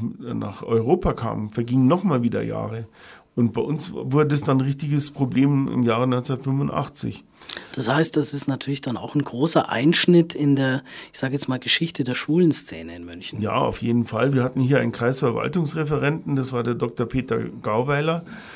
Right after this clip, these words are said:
Speaker 1: Und, äh, der hat dann gleich einen Maßnahmenkatalog entwickelt, der unter anderem vorsah, auch Homosexuelle zu kasernieren. Und es hat sich nicht durchgesetzt, zum Glück. Und, äh, es gab auch einen großen Aufschrei. Und,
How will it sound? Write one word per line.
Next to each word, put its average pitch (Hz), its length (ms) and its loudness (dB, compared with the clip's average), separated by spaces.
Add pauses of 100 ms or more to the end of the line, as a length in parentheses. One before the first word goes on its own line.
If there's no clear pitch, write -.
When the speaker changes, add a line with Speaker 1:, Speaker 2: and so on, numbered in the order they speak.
(280)
Speaker 1:
Und, 131 320 4
äh, 120 180 -4
der 123 280 2
hat 143 200 0
dann 127 240 4
gleich 127 300 2
einen 120 140 4
Maßnahmenkatalog 147 1120 2
entwickelt, 143 600 -2 (320)
der 127 160 4
unter 135 260 4
anderem 135 380 2
vorsah, 135 680 4
auch 131 380 -2
Homosexuelle 127 840 2
zu 123 120 -4
kasernieren. 139 680 2 (560)
Und 123 280 2
es 117 220 -4
hat 123 160 0
sich 123 100 2
nicht 117 240 4
durchgesetzt, 151 720 2
zum 165 180 2
Glück. 151 360 4
Und, 120 340 0 (220)
äh, 113 400 0
es 110 140 -6
gab 117 200 0
auch 113 120 2
einen 117 100 0
großen 127 320 0
Aufschrei. 156 720 0
Und, 123 240 0